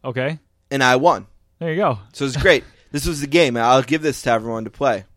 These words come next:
Speaker 2: And then we're gonna move on. But there was ten people there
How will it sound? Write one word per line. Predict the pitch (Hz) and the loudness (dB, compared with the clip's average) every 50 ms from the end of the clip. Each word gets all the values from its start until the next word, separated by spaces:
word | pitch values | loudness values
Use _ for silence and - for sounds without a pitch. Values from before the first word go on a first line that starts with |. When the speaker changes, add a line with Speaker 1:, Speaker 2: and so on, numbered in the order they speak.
| _ - - - | _ -20 -18 -10
Speaker 2:
And | 123 120 | -6 -6
then | 117 117 | -4 -4
we're | 123 120 | -2 -4
gonna | 120 113 | -4 -6
move | 113 113 110 107 | -6 -8 -6 -6
on. | 113 107 101 95 | -6 -6 -6 -8
But | 95 98 92 - - - - _ - _ _ - - - _ _ _ _ _ _ _ _ _ _ _ _ _ _ _ _ _ _ _ _ - - - | -8 -10 -10 -10 -12 -16 -20 _ -20 _ _ -20 -20 -20 _ _ _ _ _ _ _ _ _ _ _ _ _ _ _ _ _ _ _ _ -18 -6 -2
there | 131 143 | 0 2
was | 151 139 - | 2 0 2
ten | - - 165 170 170 | 2 4 4 4 2
people | 135 160 180 - 131 117 | 0 -6 -6 -4 -4 -4
there | 110 107 98 95 98 | -2 -4 -6 -8 -8